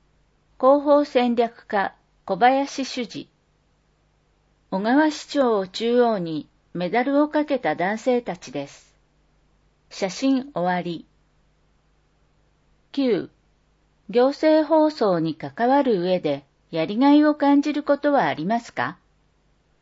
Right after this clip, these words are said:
A、市民の皆さんから「番組を見たよ」、「伝えたいことがよくわかったよ」など反響があった時です。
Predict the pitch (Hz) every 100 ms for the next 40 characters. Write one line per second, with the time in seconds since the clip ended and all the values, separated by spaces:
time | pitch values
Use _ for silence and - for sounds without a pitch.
0 | _ _ _ _ 202 196 151 - _ _
1 | _ _ _ _ _ _ _ _ _ -
2 | 294 320 320 254 175 165 190 233 220 196
3 | 160 147 139 139 _ _ _ - 190 240
4 | 277 285 285 285 285 294 170 151 151 -
5 | _ _ _ _ _ - 254 269 294 294
6 | 285 294 285 302 240 175 226 277 202 -
7 | 226 247 - 170 160 156 - _ _ 180
8 | 175 143 143 - _ _ - 196 240 285
9 | 285 285 277 294 294 214 190 139 190 147
10 | 139 - _